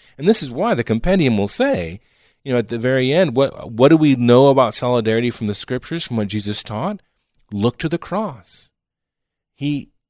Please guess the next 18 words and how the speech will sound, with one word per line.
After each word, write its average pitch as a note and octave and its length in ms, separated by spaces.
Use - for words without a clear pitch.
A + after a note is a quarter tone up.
we C#3 140
have F#3+ 240
a F#3+ 60
God, C#3+ 440
we F3+ 180
believe C3+ 420
in C3+ 80
a C#3 60
God E2+ 500
who, B2 340
who A#2 180
had A#2+ 280
such - 340
solidarity C3 840
with G2+ 160
his G#2 180
own G2+ 180
creatures F#2+ 760